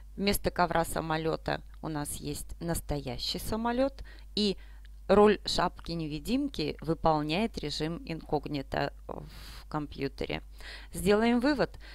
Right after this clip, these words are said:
Таким образом, утверждение автора текста подтверждается примерами. Теперь, после проверки главной информации текста, мы можем оценить ее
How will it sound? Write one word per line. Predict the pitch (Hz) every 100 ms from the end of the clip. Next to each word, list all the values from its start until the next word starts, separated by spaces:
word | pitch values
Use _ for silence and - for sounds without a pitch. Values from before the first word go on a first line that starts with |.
| -
Таким | - - 190
образом, | 254 277 240 180 160 -
утверждение | 165 165 160 156 240 262 -
автора | 180 - - 160
текста | - 160 - -
подтверждается | 143 - - - 208 151 - 139 69 190 - -
примерами. | - 180 160 147 139 160 151 147 - - - _ _ - - - - - - - - - - - - -
Теперь, | 202 214 302 320
после | - 214 208 208
проверки | 202 208 226 233 -
главной | 180 185 190 185 175
информации | 165 180 175 175 160 - 151
текста, | 143 - 208 277 - - 151 - - -
мы | 196
можем | 233 240 247 -
оценить | 214 - 196 185 170 156 - -
ее | 208 208 247 302